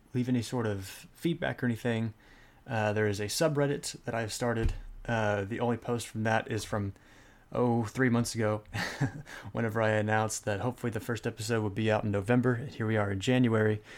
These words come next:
So I'll have to update that a little bit more, and I'll, I will update that with the new podcast episode, uh, that I'm recording today, but that will be on the subreddit r slash K Y C podcast. Again, that's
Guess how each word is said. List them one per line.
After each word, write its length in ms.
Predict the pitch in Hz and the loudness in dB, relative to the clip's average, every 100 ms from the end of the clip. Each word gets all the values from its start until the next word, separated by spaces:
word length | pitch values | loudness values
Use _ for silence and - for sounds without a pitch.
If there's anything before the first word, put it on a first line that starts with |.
| - - - - - - - - | -18 -20 -20 -20 -20 -20 -20 -10
So 440 | - 135 135 131 | 0 6 8 8
I'll 140 | 120 | 8
have 100 | 120 | 6
to 60 | - | 4
update 340 | 110 - 104 | -2 0 0
that 120 | 107 107 | 4 2
a 40 | |
little 180 | 104 110 | 2 -2
bit 80 | 113 | 0
more, 180 | 107 | 0
and 220 | - 113 120 | 0 2 4
I'll, 240 | 127 - | 4 4
I 120 | - | 4
will 180 | 127 117 | 4 4
update 240 | 110 107 - | 2 -2 0
that 240 | 104 - | -2 0
with 180 | 107 - | -4 -2
the 60 | |
new 220 | 101 101 101 | -2 -2 -4
podcast 480 | - 104 107 95 | -6 -6 -4 -6
episode, 480 | 110 101 110 101 101 - - - - - | -6 -6 -2 -2 -4 -8 -20 -20 -18 -8
uh, 300 | 123 107 101 | -4 -2 -2
that 160 | 98 101 | -2 -4
I'm 160 | 98 101 | -4 -6
recording 320 | 104 104 98 | -8 -10 -8
today, 380 | 104 147 131 123 | -2 2 2 0
but 220 | 120 110 | -2 -2
that 200 | 127 - | -2 -2
will 100 | 117 | -4
be 260 | 120 117 | -2 -2
on 300 | - 117 110 | -2 -2 -2
the 60 | 95 | -2
subreddit 580 | - 127 107 110 110 - - | -2 -2 0 0 -2 -4 -2
r 300 | 123 143 156 | 2 2 0
slash 600 | - - 120 117 117 - | -4 -2 0 0 -2 -6
K 240 | - 139 | -4 0
Y 300 | 143 120 117 | 2 2 2
C 320 | 113 - 113 110 | 0 -2 -4 -4
podcast. 720 | - 110 107 - 104 - - | -2 -2 -2 -6 -8 -10 -8
Again, 260 | 104 120 | -2 0
that's 200 | 110 104 | 0 -2